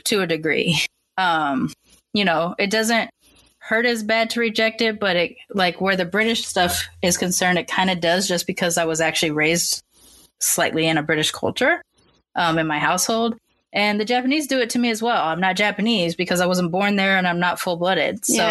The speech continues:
Speaker 2: and that's
Speaker 1: um,
Speaker 2: something we've had a few people on here who are mixed with Japanese, and that's just something that is a part of Japanese culture for a few reasons. But it, <sighs> you know, from my per-,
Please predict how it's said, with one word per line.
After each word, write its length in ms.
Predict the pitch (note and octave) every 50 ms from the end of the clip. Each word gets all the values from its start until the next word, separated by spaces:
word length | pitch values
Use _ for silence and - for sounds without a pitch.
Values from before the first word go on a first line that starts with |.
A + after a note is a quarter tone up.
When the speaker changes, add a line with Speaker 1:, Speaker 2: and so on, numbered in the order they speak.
| - -
Speaker 2:
and 80 | A3+ -
that's 240 | - D#4+ F#4+ D#4 D4+
Speaker 1:
um, 40 | D#4+
Speaker 2:
something 440 | D#4+ D4+ - - C#4 C4+ C4+ C4+
we've 180 | C4 C#4 C#4 C4+
had 240 | D4 C#4 C4 C4 B3 -
a 60 | B3
few 160 | - - B3+
people 280 | B3 - B3+ B3 B3+ A3
on 160 | G#3 G#3 G#3+
here 180 | G#3 G#3 G#3 G#3
who 100 | G#3 G#3
are 120 | G#3 G#3
mixed 220 | G#3 G#3+ G#3+ - -
with 100 | A#3 -
Japanese, 420 | G#3+ G#3 G#3+ G#3+ G#3+ G#3 G#3 -
and 80 | G#3+ A3+
that's 180 | A3+ A#3+ B3+ -
just 220 | - A#3+ A#3 -
something 420 | - A3 A3 A3 - G#3+ G#3 G#3
that 180 | G3+ G3+ G3+ G3+
is 160 | G#3 G#3 G#3+ A3+
a 60 | -
part 300 | - - G#3 G#3 G#3 - - - - - - - - - - - - - - - - - - - - - - _ _ -
of 300 | - D#4 D#4 D#4 D4 C4+
Japanese 520 | C#4 D#4 D4 C#4+ D4 D#4+ D#4 D4+ D4+ -
culture 580 | - - D#4 D4+ D4+ - E4 D#4+ D#4+ E4+ F4 F#4 F#4 - - -
for 500 | - - - - D4 C#4+ C#4 C4+ C4+ C4+ -
a 120 | C4+ C#4
few 680 | C4 - - - C#4 C4 C#4 D4 D4 D4+ D#4 D#4 D4+ D#4+ - - -
reasons. 680 | A#3 B3 B3+ B3+ B3 B3+ B3+ C4 D4+ E4 D#4+ - - - - A#3+ -
But 340 | A#3 A3+ A3 A3 - - - - _ _ _ _
it, 200 | - C4 C4 - - - - - - - - - - - - - - - - - -
<sighs> 60 | -
you 120 | - D4 D#4+
know, 320 | F4 F4+ F4 F4 E4+ - - _ - - - - - - - - - _ -
from 260 | B3 - - F4 E4 D4+
my 180 | D#4 D#4 D#4+
per-, 340 | D#4 D#4+ D#4+ E4 D#4+ D4+